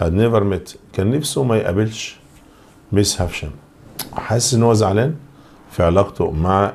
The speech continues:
ستيلا. بنت دايما بتجلس مع admirers. ما، وكمان في مصيبة عاملها إن هو بقى مبذر. يبقى الإجابة باختصار he wasn't happy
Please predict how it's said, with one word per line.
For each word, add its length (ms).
ستيلا. 440
بنت 300
دايما 280
بتجلس 540
مع 260
admirers. 580
ما، 200
وكمان 460
في 160
مصيبة 380
عاملها 300
إن 120
هو 160
بقى 180
مبذر. 480
يبقى 220
الإجابة 500
باختصار 680
he 400
wasn't 360
happy 280